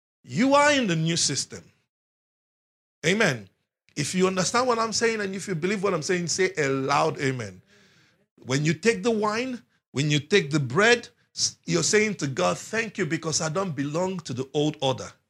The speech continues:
I belong in the new system. I belong in a new way of relating with you."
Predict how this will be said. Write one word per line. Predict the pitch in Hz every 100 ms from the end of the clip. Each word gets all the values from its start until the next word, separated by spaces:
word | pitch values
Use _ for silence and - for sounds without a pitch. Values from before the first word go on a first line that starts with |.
| _ _ _ _ _
I | -
belong | 135 147 156 185 180
in | - 175
the | 156
new | 131 127 135
system. | - 131 - 95 87 _ _ _
I | 143 156
belong | 127 160 196 208 208
in | 175 160
a |
new | 151 160 202
way | 185 165 170
of | 127 120
relating | 123 127 143 160
with | 131 -
you." | 131 98